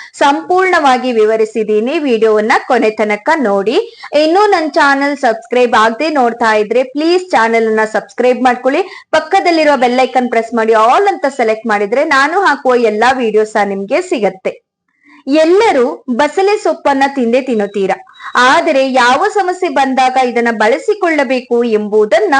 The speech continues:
ತಿಳಿದಿರುವುದಿಲ್ಲ. ಮನುಷ್ಯನ ಆರೋಗ್ಯ ರಕ್ಷಣೆಯಲ್ಲಿ ಯಾವ ಯಾವ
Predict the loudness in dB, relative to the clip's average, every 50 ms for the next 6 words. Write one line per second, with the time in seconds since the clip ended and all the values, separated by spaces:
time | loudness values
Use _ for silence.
0 | -2 -4 -8 -18 -6 -2 0 2 2 2 2 2 2 2 2 2 2 0 -2 -2
1 | -2 -2 -4 -4 -6 _ _ _ _ _ _ _ _ _ _ _ _ _ -4 -2
2 | 0 2 2 2 2 2 2 4 4 2 2 2 2 2 2 2 0 -2 -2 -2
3 | 0 0 0 0 -2 -4 -4 -2 -2 0 0 2 2 0 0 -2 -4 -4 -6 -6
4 | -2 0 2 4 4 4 2 2 2 2 2 2 2 2